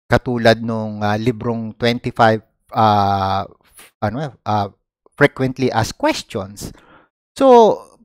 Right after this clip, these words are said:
pag nakita ko ho yun sa email ko,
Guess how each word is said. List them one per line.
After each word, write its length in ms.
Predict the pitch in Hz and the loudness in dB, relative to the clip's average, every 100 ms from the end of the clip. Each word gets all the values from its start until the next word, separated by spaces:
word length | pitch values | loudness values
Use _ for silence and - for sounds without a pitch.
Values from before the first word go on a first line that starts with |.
| - | -4
pag 160 | 247 214 165 160 156 | -4 -4 -16 -18 -2
nakita 560 | 214 240 262 247 247 | 0 2 -2 2 2
ko 160 | 254 226 | 2 0
ho 80 | 233 | 0
yun 240 | 214 202 208 | -4 -6 -2
sa 80 | 180 | -2
email 560 | 180 175 165 147 135 | -2 -4 -2 -2 -2
ko, 400 | - 107 104 101 | -4 -6 -6 -10